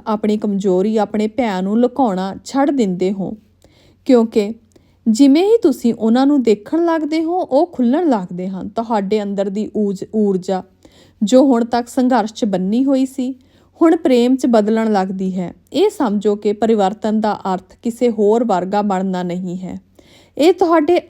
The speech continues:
ਅਸਲੀ ਸਵਰੂਪ ਤੱਕ ਆਉਣਾ ਹੈ। ਤੁਹਾਡੇ ਅੰਦਰ ਪਹਿਲਾਂ ਤੋਂ ਹੀ ਸਭ ਕੁਝ ਹੈ, ਸ਼ਾਂਤੀ ਵੀ, ਪ੍ਰੇਮ ਵੀ,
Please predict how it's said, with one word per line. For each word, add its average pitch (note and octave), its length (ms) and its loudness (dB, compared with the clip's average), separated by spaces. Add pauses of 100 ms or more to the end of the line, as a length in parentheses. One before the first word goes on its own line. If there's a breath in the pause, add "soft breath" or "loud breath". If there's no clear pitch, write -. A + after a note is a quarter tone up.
ਅਸਲੀ A#3 300 0
ਸਵਰੂਪ A3+ 520 2
ਤੱਕ F#3+ 340 -4 (100)
ਆਉਣਾ G3 340 0
ਹੈ। G3+ 260 -6 (560 soft breath)
ਤੁਹਾਡੇ F#4 420 2
ਅੰਦਰ A#3+ 240 2
ਪਹਿਲਾਂ A3 400 0
ਤੋਂ C4 140 -2
ਹੀ C#4 120 0
ਸਭ G#3+ 240 -2
ਕੁਝ G#3+ 300 -4
ਹੈ, G3+ 260 -8 (140)
ਸ਼ਾਂਤੀ C#4+ 600 0
ਵੀ, D#4 180 0
ਪ੍ਰੇਮ G3 500 -2
ਵੀ, F#3 180 -6